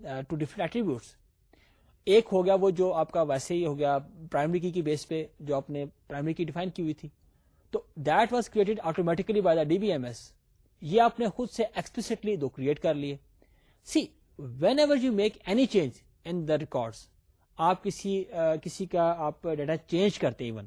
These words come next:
دیکھیں فرض کریں if you change the address of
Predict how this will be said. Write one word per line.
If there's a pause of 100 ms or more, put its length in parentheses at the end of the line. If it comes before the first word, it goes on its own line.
(100)
دیکھیں
فرض
کریں (400)
if
you (120)
change
the
address
of